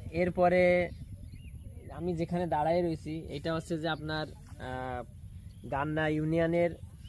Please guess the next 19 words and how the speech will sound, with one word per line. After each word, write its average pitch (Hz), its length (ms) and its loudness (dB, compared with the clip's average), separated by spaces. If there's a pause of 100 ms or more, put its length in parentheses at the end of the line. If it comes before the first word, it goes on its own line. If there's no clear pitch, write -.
(280)
কালোহাটি 151 560 0
গ্রামের 151 480 -2 (180)
দুই 147 140 -6
নম্বর 147 320 -6
ওয়ার্ড 143 240 -2
কালোহাটি 135 420 -4
গ্রামের 139 400 -4 (460)
যে 120 160 -6
রাজারামের 135 480 0
খালটা 131 380 -2
বয়ে 127 240 -2
চলে 127 240 -4
গিয়েছে, 139 380 -4 (260)
সেই 131 180 -4
খাল 127 320 -4
ধারের 127 240 -4
পাশেই 151 480 -2 (560)
দাঁড়ায় 139 360 2
আছি। 220 320 0